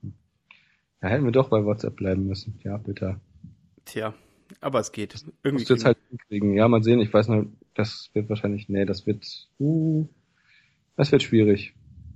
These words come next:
Speaker 2: Ja, schick's einfach mit rüber
Speaker 1: Ja.
Speaker 2: und dann legen wir das übereinander. Das wird schon irgendwie klappen.
Speaker 1: Ich fürchte, das wird nicht klappen. Ich fürchte, wir werden furchtbar echoen.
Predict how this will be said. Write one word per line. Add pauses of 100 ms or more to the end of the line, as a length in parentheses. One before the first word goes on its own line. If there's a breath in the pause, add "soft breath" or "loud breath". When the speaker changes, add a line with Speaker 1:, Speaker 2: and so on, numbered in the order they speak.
(220 soft breath)
Speaker 2:
Ja,
schick's
einfach
mit
rüber
Speaker 1:
Ja.
Speaker 2:
und
dann
legen
wir
das
übereinander.
Das
wird
schon
irgendwie
klappen.
Speaker 1:
Ich
fürchte,
das
wird
nicht
klappen.
Ich
fürchte,
wir
werden
furchtbar
echoen.